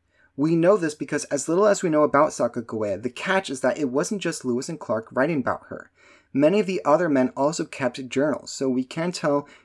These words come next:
just how much positivity she really brought the group. Little Pump especially became an object of great care and attention, becoming something of a mascot for the expedition as a whole.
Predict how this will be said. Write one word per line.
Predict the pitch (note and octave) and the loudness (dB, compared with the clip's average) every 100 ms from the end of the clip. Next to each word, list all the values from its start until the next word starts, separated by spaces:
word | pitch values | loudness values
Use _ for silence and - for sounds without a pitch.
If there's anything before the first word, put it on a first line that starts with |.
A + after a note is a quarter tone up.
| - | -6
just | D3 - | -6 -6
how | - - D3+ | -12 0 2
much | F3 E3+ - | 2 0 -2
positivity | E3 D3+ C3+ E3+ D#3 B2+ | -2 -2 -4 -4 0 -2
she | A#2 D3+ | 0 -2
really | B2 C#3+ F3 | 0 2 0
brought | - A#2 - | 0 -2 -2
the | - _ - | -10 _ -4
group. | F3 D#3+ - _ _ _ _ | -2 -2 -4 _ _ _ _
Little | D#3 A3+ | 2 4
Pump | - D#3+ D3 | 4 2 2
especially | D3 - E3+ F3 C#3 | -2 -4 -2 -2 -2
became | B2+ - C#3 | -4 -2 2
an | C3 A#2 | 2 2
object | B2 D#3 - A#2 - | 0 0 0 -2 -2
of | C3 A2 | -6 0
great | C#3 E3+ | 0 0
care | - C3+ C3 - | -2 0 0 0
and | C3 | -2
attention, | B2 A#2+ D3 B2 G#2+ - _ - _ - | -2 -2 -4 -4 -8 -12 _ -20 _ -8
becoming | D3 D#3+ D#3 | -4 0 0
something | D3 F3 F3+ G3+ | 0 -2 0 0
of | - C#3+ | 2 4
a | C#3 | 6
mascot | B2 C3 D3 - A2+ - | 6 4 2 0 0 0
for | C3 | -2
the | B2 - | -2 -2
expedition | C3+ - C#3 B2+ A#2+ C3 - | -6 -4 -4 -2 -2 -2 -2
as | - A#2+ A#2 | 0 0 0
a | A2+ | -6
whole. | - B2 A2 - | -2 -2 -2 -6